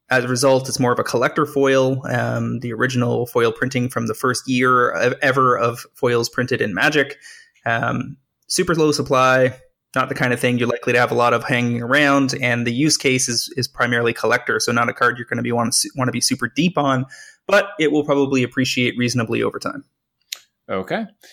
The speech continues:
Speaker 2: Uh, yeah, I agree. It's kind of part of Magic's history. Next on our list is Rakdos Charm from Return to Ravnica. Again, foil. It's a very shiny week this week. Uh, started the week at around five-ish, maybe four fifty, up towards ten dollars right now.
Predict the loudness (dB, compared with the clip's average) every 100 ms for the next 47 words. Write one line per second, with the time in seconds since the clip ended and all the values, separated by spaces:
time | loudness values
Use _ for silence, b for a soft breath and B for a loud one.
0 | b b -4 -2 -4 -6 -4 -4 -4 -6
1 | -6 -4 -6 -8 -12 -20 -20 -14 -8 -6
2 | -6 -6 -6 -6 -8 -10 -14 -14 -12 -12
3 | -12 _ _ _ b b b b b b
4 | -4 -4 -2 -2 0 -2 -4 -6 -6 -6
5 | -4 -2 -2 -4 -6 -6 -4 -2 -2 -4
6 | -6 -4 -2 0 0 -2 -6 -6 -4 -4
7 | -4 -4 -2 -2 -4 -4 -2 -2 -2 0
8 | 0 -2 -6 -2 0 0 -2 -6 -6 -6
9 | -4 -6 -6 -6 -8 -10 -12 -14 -12 -12
10 | -14 _ b b b b -2 0 -2 0
11 | 0 0 -2 -4 -2 -2 -2 -4 -4 -2
12 | -2 -4 -6 -6 -4 -2 -2 -2 -6 -8
13 | -4 -4 -4 -8 -8 -8 -6 -6 -8 -6
14 | -6 -6 -14 -12 -8 -4 -2 -2 -2 -4
15 | -6 -6 -6 -6 -6 -10